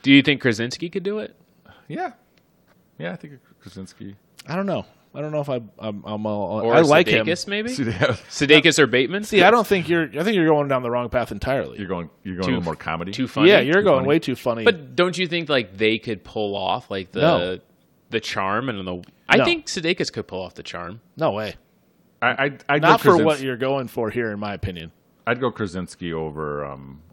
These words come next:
Speaker 2: over Sudeikis, but I know what you're saying too. I, I hear, but it's, he's not. He's just spitballing.
Speaker 3: If you're
Speaker 2: Yeah.
Speaker 3: just being funny, charming, that's different than I think what you're talking about, like Danny Ocean.
Speaker 2: Don't pigeonhole these guys, man.
Speaker 3: About what?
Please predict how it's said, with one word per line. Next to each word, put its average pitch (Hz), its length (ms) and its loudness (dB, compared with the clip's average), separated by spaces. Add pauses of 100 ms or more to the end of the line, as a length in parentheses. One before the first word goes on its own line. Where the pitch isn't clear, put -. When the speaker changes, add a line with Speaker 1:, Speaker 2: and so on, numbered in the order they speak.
Speaker 2:
over 82 180 -8
Sudeikis, 76 540 -12 (100)
but 117 100 6
I 123 80 8
know 131 120 2
what 113 120 4
you're 98 100 -2
saying 87 240 -8
too. 92 280 -10
I, 120 160 -4 (100)
I 127 60 -8
hear, 110 140 0
but 131 120 -4
it's, 165 220 -8
he's 180 160 -10
not. 175 220 -4
He's 185 100 -8
just - 220 -16
spitballing. 107 420 -4
Speaker 3:
If 165 100 -4
you're 247 120 0
Speaker 2:
Yeah. 262 60 -4
Speaker 3:
just 156 140 0
being 156 200 0
funny, 156 600 0 (400)
charming, 127 500 0
that's 131 220 2
different 113 440 -2
than 107 300 -8 (100)
I 117 140 -4
think 117 260 -6
what 127 240 -2
you're 120 80 -8
talking 123 220 -2
about, 117 160 -2
like 113 160 -4
Danny 117 260 -4
Ocean. 107 340 -6
Speaker 2:
Don't 127 200 -4
pigeonhole 170 480 -4
these 82 160 -10
guys, 76 320 -10
man. 101 220 -12 (520)
Speaker 3:
About 107 280 -6
what? 113 280 -4